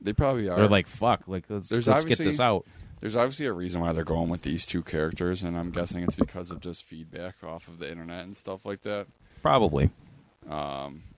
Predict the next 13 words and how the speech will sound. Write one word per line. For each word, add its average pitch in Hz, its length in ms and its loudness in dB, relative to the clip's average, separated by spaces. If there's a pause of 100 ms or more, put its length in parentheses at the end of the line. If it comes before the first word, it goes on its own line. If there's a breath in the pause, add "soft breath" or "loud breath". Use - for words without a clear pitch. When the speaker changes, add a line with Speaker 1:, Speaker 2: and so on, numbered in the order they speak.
(120)
Speaker 1:
'cause 95 220 -4
that's 87 300 -4
how 82 240 -4
things 80 380 -14
usually 78 380 -16
go. 78 340 -16 (280)
Speaker 2:
Honestly, 113 300 6
plus - 240 2
it, - 160 0
it's 92 100 2
probably 120 240 -4
just 95 180 -4
easier. 95 440 -2